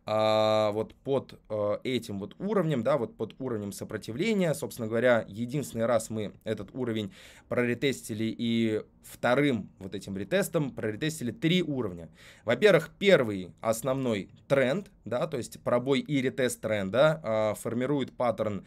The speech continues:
а, и голова, и плечи, и, э,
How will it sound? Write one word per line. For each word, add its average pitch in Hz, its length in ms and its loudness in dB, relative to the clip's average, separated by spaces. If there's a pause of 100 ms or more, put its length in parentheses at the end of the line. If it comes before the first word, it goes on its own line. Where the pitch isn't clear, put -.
(380)
а, 101 260 -2 (100)
и 127 220 0
голова, 107 360 4
и 101 80 0
плечи, 170 960 2
и, 123 260 0
э, 107 60 0